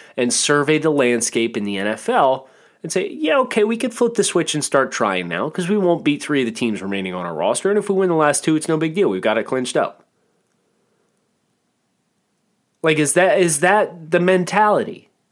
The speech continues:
Or is the mentality that we are going to put players, because today, this year is an evaluation year,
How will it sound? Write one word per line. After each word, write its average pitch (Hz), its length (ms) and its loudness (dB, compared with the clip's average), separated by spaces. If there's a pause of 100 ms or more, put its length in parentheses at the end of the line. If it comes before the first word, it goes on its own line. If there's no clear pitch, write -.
(1040)
Or 170 160 0
is 190 220 2
the 190 100 4
mentality 180 680 2
that 147 300 2
we 151 420 0
are 170 140 4
going 147 480 2
to 147 260 0
put - 400 -4
players, 135 460 2
because 117 340 -4
today, 107 400 -2
this 123 260 0
year 127 140 2
is 107 100 -4
an 98 100 -2
evaluation 98 1040 -4
year, 110 540 0